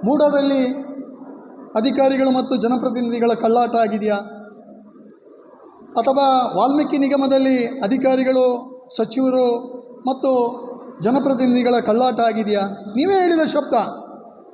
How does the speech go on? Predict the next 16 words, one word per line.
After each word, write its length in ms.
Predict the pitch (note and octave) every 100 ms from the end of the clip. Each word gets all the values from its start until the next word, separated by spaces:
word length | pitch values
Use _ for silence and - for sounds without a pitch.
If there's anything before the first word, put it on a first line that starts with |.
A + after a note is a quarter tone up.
| -
ಇದಕ್ಕೆ 240 | F3 C4 D#4
ಉತ್ತರವನ್ನು 520 | C4 C4+ B3+ B3 A#3+
ಕೊಡಿ. 220 | A3+ A3
ಯಾಕಂದರೆ 420 | E3 G#3+ A#3 B3
ಹೇಳುವಂಥದ್ದು 580 | G3 G#3 C#4+ C4 B3+ B3
ದೊಡ್ಡದಲ್ಲ. 720 | A#3 G#3+ A3 A3 G3+ - - - -
ಇನ್ನು 400 | A3+ D4 D4 C#4+ - - - - - - -
ಜನಸಾಮಾನ್ಯರ 760 | E3+ B3 D4 C#4 C#4+ D4 C#4+ C#4+
ದುಡ್ಡನ್ನು 500 | C#4+ C#4 A#3 C#4 C#4
ಲೂಟಿ 320 | C4 A#3+ D4
ಮಾಡುವ 400 | C4+ C4+ C4+ C4+ C4+ C4 C4 - -
ಮಾಫಿಯಾ, 720 | B3 A3 C4 A3+ - - -
ಮತ್ತೆ 220 | C4 C4+ E4
ಪುನಃ 260 | D#4+ D#4+
ಅದೇ 120 | D4
ಹಗರಣ. 380 | D4 C4 B3+ B3